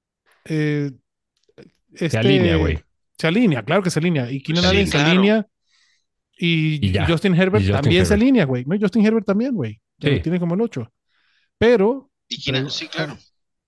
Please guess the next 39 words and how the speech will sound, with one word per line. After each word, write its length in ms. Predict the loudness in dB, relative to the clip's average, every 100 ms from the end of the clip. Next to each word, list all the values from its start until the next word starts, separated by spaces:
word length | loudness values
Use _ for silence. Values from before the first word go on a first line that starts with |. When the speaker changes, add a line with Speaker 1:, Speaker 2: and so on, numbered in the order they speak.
| _ _ _ _ _ _ _ _ _ _
Speaker 1:
Este, 680 | -6 -4 0 0 0 -4 -6
¿es 100 | -6
Jalen 280 | -2 0 0
Guyton 320 | 0 -2 -4
el 60 | -4
que 100 | -4
salió 180 | -6 -4
del 80 | -4
reporte 300 | -6 -6 -6
de 40 |
lesionados? 380 | -8 -6 -6 -6
Que 100 | -6
ya 80 | -6
está 180 | -6 -6
en 60 | -6 -8
el, 320 | -8 -10 -10
ya 80 | -8
abrieron 920 | -4 -4 -4 -6 -6 -8 -10 -12 -16 _ _ _ _ _ _
Speaker 2:
No, 260 | -2 -2 0
Josh 200 | -2 -2
Palmer. 400 | -2 -2 -4 -8 -6
Speaker 1:
Perdón, 300 | -4 -4 -4
Joshua 240 | -4 -4
Palmer. 340 | -4 -6 -10 -14 _ _ _ _ _ _ _ -10
Si 200 | -2 -2
Joshua 220 | -2 -2
Palmer 240 | -2 0
está 160 | -2 -4
activo, 300 | -4 -2 0
¿lo 80 | -2
alinean 340 | -2 -4 -6
contra 260 | -10 -8 -6
Denver? 260 | -6 -6 -10 -12 _ _ _ -8
Una 100 | -6
defensa 280 | -6 -8
que 100 | -10
sí 140 | -8 -8
le 80 | -6
puede 420 | -4 -4 -4